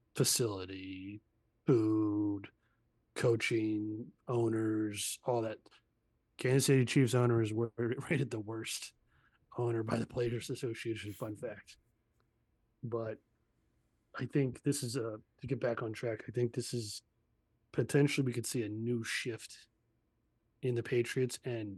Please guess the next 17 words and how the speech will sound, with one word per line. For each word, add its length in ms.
you're, 460
you 220
pointed 320
it 100
out, 200
like, 180
Judon 480
has 200
been, 540
since 380
he's 140
been 140
in 100
New 140
England, 300
has 140
been 440